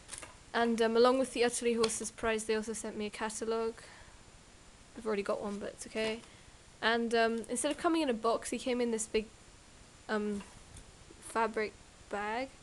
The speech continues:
And he was wrapped up in bubble wrap, which I thought was really good, 'cause it means he didn't get box rubs and stuff while he was being shipped. So, yeah. That's pretty much it, actually. Not much has been going on, because last weekend I had my birthday party.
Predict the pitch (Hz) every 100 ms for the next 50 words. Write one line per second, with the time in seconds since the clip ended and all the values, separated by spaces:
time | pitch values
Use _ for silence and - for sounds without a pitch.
0 | - - - - - - 226 233 233 226
1 | - 226 220 220 214 214 220 - - -
2 | 220 208 220 214 208 196 226 - - -
3 | - - - - - 240 220 220 220 214
4 | 202 202 - 190 - 220 214 214 - 214
5 | - 202 202 196 214 196 - - - -
6 | - - - - - - - - - -
7 | - - - - - - 277 262 262 269
8 | 269 269 269 262 262 254 269 320 - 311
9 | 214 - - - - - - 277 302 -
10 | - - - - 277 285 285 269 254 311
11 | - - - 226 226 233 262 262 240 247
12 | 240 240 240 240 233 220 208 220 214 -
13 | 233 226 247 226 226 214 214 202 202 208
14 | 214 233 240 233 277